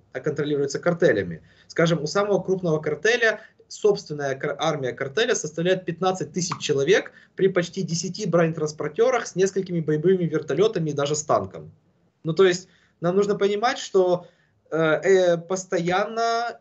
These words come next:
идёт большой поток людей, которые скрываются от этого насилия. До сих пор страны Центральной Америки, они в первой пятёрке стран по количеству людей, которые были убиты,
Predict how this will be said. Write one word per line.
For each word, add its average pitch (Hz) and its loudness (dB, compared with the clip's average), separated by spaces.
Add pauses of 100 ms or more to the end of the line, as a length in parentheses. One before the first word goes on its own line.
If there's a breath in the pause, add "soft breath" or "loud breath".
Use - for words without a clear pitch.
идёт 165 2
большой 151 0
поток 151 -6
людей, 143 0
которые 160 -2
скрываются 160 -2
от 151 -4
этого 147 0
насилия. 101 -6 (160)
До 139 -4
сих 190 0
пор 196 6
страны 160 0
Центральной 147 -4
Америки, 226 -2 (140 loud breath)
они 170 0
в - -10
первой 185 4
пятёрке 170 0
стран 240 -4 (280 soft breath)
по 165 -2
количеству 180 0
людей, 170 -2
которые 165 2
были 165 2
убиты, 160 0